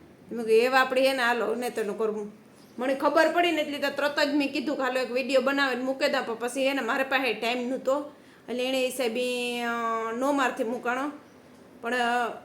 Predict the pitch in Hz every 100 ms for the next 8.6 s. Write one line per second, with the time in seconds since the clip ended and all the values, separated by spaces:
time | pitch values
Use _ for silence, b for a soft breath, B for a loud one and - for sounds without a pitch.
0 | 240 294 269 311 311 311 311 294 302 320
1 | - 240 214 - - - 277 269 247 247
2 | 254 294 277 277 302 294 277 277 269 262
3 | 262 247 269 277 277 254 226 214 269 285
4 | - - B B B 233 254 240 220 226
5 | 262 269 254 226 226 269 294 302 294 269
6 | 269 302 294 294 285 277 269 277 269 294
7 | 302 339 311 285 277 277 269 262 247 226
8 | 247 247 262 254 302